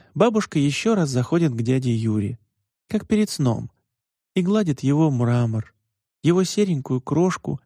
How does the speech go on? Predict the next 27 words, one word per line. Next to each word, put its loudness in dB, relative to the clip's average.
крошечку, -4
и -4
что-то -4
говорит 0
ему -4
тихо -6
над -4
кроваткой. -2
Три -8
часа -6
ночи, -6
жар. -4
Я 4
повзрослел 0
и 0
плачу, -4
а -2
бабушка -4
уже -4
нет. -8
На 2
обратной -2
дороге 0
с -8
кладбища 0
всем -4
грустно. -2